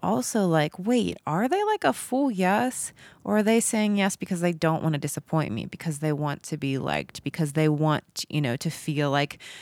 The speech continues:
they're reciprocating something to me, which I get all of that.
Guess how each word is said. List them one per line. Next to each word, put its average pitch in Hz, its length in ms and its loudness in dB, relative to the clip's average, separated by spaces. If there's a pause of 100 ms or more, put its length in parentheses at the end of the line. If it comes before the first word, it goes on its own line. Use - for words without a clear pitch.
(180)
they're 151 200 4
reciprocating 135 840 -2
something 90 360 -6
to - 120 -8
me, - 320 -8 (340)
which 175 140 -2
I 160 100 4
get 220 300 6
all 135 140 2
of 160 140 -4
that. - 340 6